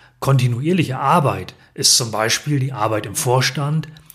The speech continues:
oder aber auch die Arbeit als Übungsleiter zu sehen. Damit können durchaus noch weitere Kriterien verbunden sein.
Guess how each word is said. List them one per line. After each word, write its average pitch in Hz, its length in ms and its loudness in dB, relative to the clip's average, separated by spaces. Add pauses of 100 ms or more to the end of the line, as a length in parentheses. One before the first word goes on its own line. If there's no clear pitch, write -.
(160)
oder 151 280 2
aber 123 180 -2
auch 120 140 -8
die 151 140 -4
Arbeit 110 480 -2
als - 160 -6
Übungsleiter 104 720 0
zu 113 100 0
sehen. 92 420 -4 (760)
Damit 117 280 0
können 117 220 0
durchaus 147 720 2
noch 123 160 -4
weitere 107 380 -2
Kriterien 95 560 -6
verbunden 113 480 -6
sein. 92 360 -12